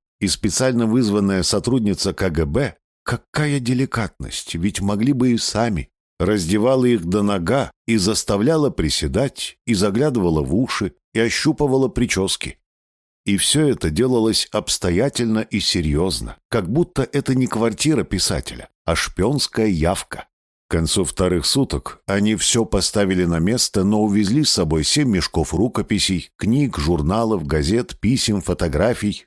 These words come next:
пишущую машинку, магнитофон с кассетами, два фотоаппарата и даже три ножа,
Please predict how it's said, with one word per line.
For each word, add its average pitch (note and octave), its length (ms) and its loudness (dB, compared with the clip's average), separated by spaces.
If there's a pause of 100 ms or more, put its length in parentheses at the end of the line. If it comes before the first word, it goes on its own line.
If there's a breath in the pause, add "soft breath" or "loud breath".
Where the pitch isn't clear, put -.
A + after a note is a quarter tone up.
пишущую G#2+ 520 0
машинку, F#2 720 0 (160)
магнитофон G2+ 720 0
с - 80 -2
кассетами, G2 640 0 (160)
два A#2 200 2
фотоаппарата E2 920 -2 (200)
и G#2+ 120 0
даже A2 380 0
три A#2 200 0
ножа, G#2+ 400 -2